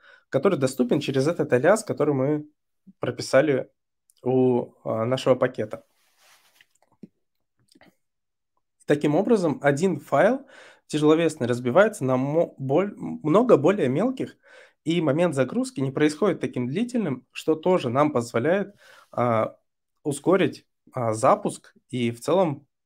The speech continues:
быстро перейти к нашему приложению и начать им пользоваться. После того, как, э, э, все, э, нюансы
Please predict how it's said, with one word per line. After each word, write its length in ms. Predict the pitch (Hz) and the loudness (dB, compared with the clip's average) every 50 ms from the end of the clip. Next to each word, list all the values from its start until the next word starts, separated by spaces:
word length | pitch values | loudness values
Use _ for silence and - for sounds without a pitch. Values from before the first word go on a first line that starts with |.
| _ _ - | _ _ -14
быстро 520 | - 131 131 135 160 202 202 202 208 180 | -10 -8 -4 -2 -2 -2 -2 -2 -4 -6
перейти 600 | - - 117 127 123 - - 143 156 180 185 165 | -6 -6 -10 -12 -12 -10 -6 -4 -2 0 0 -2
к 400 | - - - - 123 120 117 113 | -2 -6 -8 -6 -4 -2 -2 -2
нашему 360 | 110 117 143 139 - 127 113 117 | -2 -2 -2 -2 -4 -4 -6 -4
приложению 680 | - 117 113 113 113 117 147 196 226 196 143 123 - _ _ _ | -4 -4 -2 -2 -2 0 -2 0 0 -2 -4 -4 -8 _ _ _
и 80 | - 117 | -6 -4
начать 320 | 113 113 117 - 156 151 | -4 -2 -2 -2 -2 -2
им 120 | 170 160 156 | -2 -4 -2
пользоваться. 500 | - 135 120 107 104 90 - - - - _ _ _ _ _ _ _ _ _ _ _ _ _ _ _ _ _ _ _ _ _ - - - - _ _ _ _ _ _ _ - - _ _ _ _ _ _ _ _ _ _ _ _ _ _ - - _ - - - | -2 -2 -2 -2 -4 -10 -12 -16 -20 -20 _ _ _ _ _ _ _ _ _ _ _ _ _ _ _ _ _ _ _ _ _ -20 -20 -20 -20 _ _ _ _ _ _ _ -20 -20 _ _ _ _ _ _ _ _ _ _ _ _ _ _ -20 -20 _ -16 0 2
После 240 | 151 175 - 226 - | 2 4 4 2 2
того, 460 | - 165 151 147 156 185 196 - - | 4 4 4 6 6 6 6 6 6
как, 400 | - - 131 139 135 135 - - | 4 2 2 2 2 0 -4 -6
э, 420 | 131 117 120 117 113 113 110 - - - _ _ _ _ _ _ _ _ _ _ _ _ _ _ - | -2 0 2 2 2 2 0 -2 -6 -20 _ _ _ _ _ _ _ _ _ _ _ _ _ _ -20
э, 280 | 233 220 - 131 123 120 | -10 -4 -2 0 0 0
все, 800 | 120 - - - - - - 156 160 165 160 147 123 117 - - - - | -2 -6 -12 -10 -10 -2 2 4 4 6 8 6 6 6 2 -2 -8 -6
э, 280 | - 135 127 123 123 123 | -4 -4 -2 -2 -2 -2
нюансы 600 | 127 135 143 151 160 160 156 147 - 120 120 | -2 0 2 2 2 2 0 0 -2 -2 -2